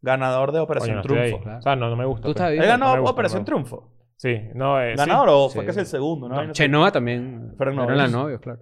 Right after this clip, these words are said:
Speaker 1: Claro.
Speaker 3: Bueno, Da-, David Bisbal, este cantante, no sé qué, él
Speaker 1: No
Speaker 3: puso unos
Speaker 1: confundir con
Speaker 3: tweets
Speaker 1: Chernobyl.
Speaker 3: sobre, sobre como que algo am-, ambiental o algo así, o como del turismo, y la gente se empezó a burlar de él.
Speaker 2: Él dijo algo de las pirámides de Egipto.
Speaker 3: Ah, de las pirámides de Egipto. Eh, como que se ven muy solas, no sé, no me
Speaker 2: Ujú.
Speaker 3: acuerdo.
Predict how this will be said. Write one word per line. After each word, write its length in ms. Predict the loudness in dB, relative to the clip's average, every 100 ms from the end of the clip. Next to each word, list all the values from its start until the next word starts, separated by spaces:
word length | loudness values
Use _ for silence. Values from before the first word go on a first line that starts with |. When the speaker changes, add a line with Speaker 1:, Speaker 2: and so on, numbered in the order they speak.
| -10
Speaker 1:
Claro. 140 | 0
Speaker 3:
Bueno, 240 | 4 4
Da-, 240 | 6 6 6
David 240 | 6 6
Bisbal, 300 | 6 6 4
este 200 | 2 0
cantante, 400 | 0 2 2 0
no 80 | -4
sé 140 | -4
qué, 200 | -2 -2 0
él 180 | -2 -2
Speaker 1:
No 60 |
Speaker 3:
puso 180 | 0 2
unos 120 | 2
Speaker 1:
confundir 120 | 4
con 40 | 4
Speaker 3:
tweets 120 | 6
Speaker 1:
Chernobyl. 480 | 4 4 2 0 -2
Speaker 3:
sobre, 600 | 0 0 2 2 2 0
sobre 260 | -2 -2 -2
como 220 | -4 -2
que 80 | 0
algo 400 | 0 0 0 0
am-, 160 | -4 -6
ambiental 600 | -6 -4 -4 2 4 4
o 40 |
algo 140 | 2 -2
así, 360 | -4 -4 -2
o 80 | -2
como 220 | -4 -6
del 100 | -6
turismo, 520 | -4 -2 -2 -4 -10 _ _ _ _
y 140 | -2 0
la 120 | 2
gente 200 | 0 -2
se 80 | -4
empezó 220 | -2 0
a 20 |
burlar 340 | 2 2 2
de 180 | 2 0
él. 200 | 0 -4 -8
Speaker 2:
Él 180 | -6 -4
dijo 180 | 0 2
algo 180 | 2 2
de 60 |
las 100 | 0
pirámides 300 | -2 -4 -4
de 40 | -4
Egipto. 260 | -4 -2 2
Speaker 3:
Ah, 80 |
de 60 | 4
las 80 | 4
pirámides 320 | 2 0 0
de 60 | -2
Egipto. 360 | -2 -6 -8 -12 _ -4
Eh, 160 | -2 -2
como 160 | -4
que 60 | -6
se 140 | -4
ven 120 | -4
muy 120 | -4 -4
solas, 360 | 0 0 0
no 80 | -4
sé, 60 | -6
no 80 |
me 60 | -4
Speaker 2:
Ujú. 80 | 0
Speaker 3:
acuerdo. 280 | 2 2